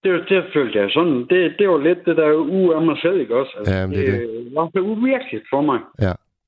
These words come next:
Speaker 1: Øh.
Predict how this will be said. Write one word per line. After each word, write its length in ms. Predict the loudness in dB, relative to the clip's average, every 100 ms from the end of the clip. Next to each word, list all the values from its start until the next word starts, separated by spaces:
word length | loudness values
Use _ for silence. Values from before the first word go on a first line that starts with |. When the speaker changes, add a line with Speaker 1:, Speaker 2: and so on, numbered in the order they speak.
| _ _ _ _ _ _ _ _ _ _ _ _ _ _ _ _ _ _ _ _ _ _ _ _ -20 -20 _ _ _ _ _ _ _ _ -6
Speaker 1:
Øh. 520 | -2 2 2 0